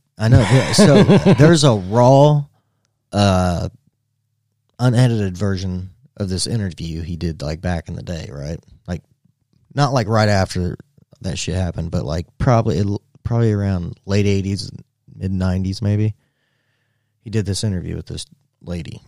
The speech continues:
Speaker 1: reporter. But, like, I, this is what I'm saying. I don't wanna come off like I think Charles Manson's like, "Yeah, man," like, whatever. I'm just saying what he says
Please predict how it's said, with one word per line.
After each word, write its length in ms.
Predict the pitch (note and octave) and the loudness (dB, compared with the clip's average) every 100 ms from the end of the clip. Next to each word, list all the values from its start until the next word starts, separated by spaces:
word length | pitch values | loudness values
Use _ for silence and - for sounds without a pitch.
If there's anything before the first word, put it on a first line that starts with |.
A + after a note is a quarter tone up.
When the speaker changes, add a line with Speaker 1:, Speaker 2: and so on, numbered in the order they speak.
| - | -20
Speaker 1:
reporter. 540 | F#2 - F2+ - A2+ - _ _ _ _ _ _ _ _ _ _ _ _ _ - | -10 -6 -6 -8 -14 -20 _ _ _ _ _ _ _ _ _ _ _ _ _ -4
But, 160 | C3+ | -4
like, 220 | A2 G2 - - _ - _ _ _ _ _ _ _ _ _ _ _ _ _ _ _ - | -2 -6 -10 -18 _ -20 _ _ _ _ _ _ _ _ _ _ _ _ _ _ _ -10
I, 100 | F2+ F2+ - | -8 -8 -2
this 160 | C#3+ | 0
is 80 | - | 0
what 120 | D3+ | 0
I'm 80 | A#2 | -2
saying. 260 | - A#2 F2+ | 0 -2 0
I 80 | A2 | 2
don't 140 | D3+ | 2
wanna 140 | D3+ A#2+ | 2 2
come 220 | C3 A2+ | 2 2
off 260 | A#2 A2+ | 0 0
like 160 | F#2 F#2 | -4 0
I 100 | G2+ | -2
think 280 | - G2+ F2 | 0 -4 -2
Charles 280 | G#2 G2 F2+ | 0 0 -2
Manson's 500 | F#2+ G2+ - F2 - | -2 -2 -4 -8 -6
like, 220 | D2 - _ _ _ _ _ | -8 -10 _ _ _ _ _
"Yeah, 320 | C3+ D3+ D3+ | -10 -8 -6
man," 600 | A2+ G2 G#2 A2 A#2 A#2+ - - - | -6 -6 -4 -4 -4 -4 -6 -10 -10
like, 240 | - - - | -6 -6 -2
whatever. 600 | A#2 A#2 B2 F2 E2+ G2 _ _ _ _ _ _ - | 0 4 2 2 -4 -6 _ _ _ _ _ _ 0
I'm 140 | C#3+ | 2
just 160 | D3+ C#3 | 4 2
saying 180 | D3 B2 | 2 2
what 180 | B2 A2 | 0 -2
he 260 | A#2+ E3 | -2 -2
says 720 | D#3+ - C3+ C3+ C#3+ D#3 D3+ | 0 -2 0 2 2 -2 -4